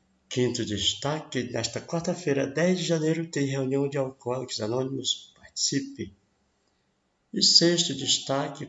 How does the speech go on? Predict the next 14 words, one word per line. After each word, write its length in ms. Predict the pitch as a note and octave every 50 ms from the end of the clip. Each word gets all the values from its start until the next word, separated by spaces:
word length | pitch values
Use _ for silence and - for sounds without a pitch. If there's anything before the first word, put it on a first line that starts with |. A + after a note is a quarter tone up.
| - - _
posse 460 | - D3+ D#3 E3 F3+ E3+ D#3+ - E3 D#3+ D3
dos 180 | D3+ C#3+ -
conselheiros 600 | - - C3+ B2 - - B2 B2 C3+ C3+ C3+ - -
tutelares 580 | - B2 - A#2+ A2+ A2+ A#2+ A#2+ B2 A#2+ B2
eleitos 920 | B2 A2 G#2+ A2 A#2+ B2 B2 A#2+ B2 - A#2+ A2 - - - - - - - _ _ _ -
será 560 | - - - A#2+ A#2 A#2+ A#2 - - - - _ -
hoje, 600 | - C3 B2+ C3 C3 A#2 G#2+ - - - - - - -
às 140 | - G#2+ -
dez 320 | - A#2+ B2 A#2+ A2 -
horas, 640 | B2 A2+ A2 G#2 G#2 - - - - - - - - - _ _ _ _ _ _ _ _ _ _ - _ _ _ _ _ -
lá 160 | - A2+ A#2
na, 360 | A#2+ A#2+ A#2 A#2 A2+ - - -
no 460 | - A#2+ B2 B2 C3 C3+ E3+ F3+ - -
auditório 880 | - A#2+ A#2 A#2+ A#2+ - - - C3+ B2+ B2 B2 B2 C3 B2 B2 B2 -